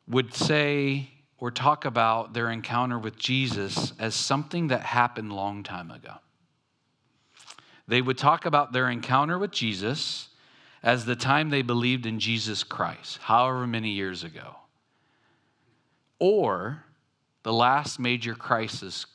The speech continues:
Jesus carried them through. There was a contrast,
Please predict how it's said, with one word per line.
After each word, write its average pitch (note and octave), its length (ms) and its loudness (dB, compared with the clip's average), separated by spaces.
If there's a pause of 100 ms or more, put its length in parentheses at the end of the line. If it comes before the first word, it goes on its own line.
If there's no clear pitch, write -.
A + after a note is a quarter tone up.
(320)
Jesus G2 460 -6
carried F#2 400 -6
them E2+ 160 -14
through. - 240 -18 (1700)
There B2+ 120 2
was C3 140 2
a C3+ 60 2
contrast, D3+ 880 0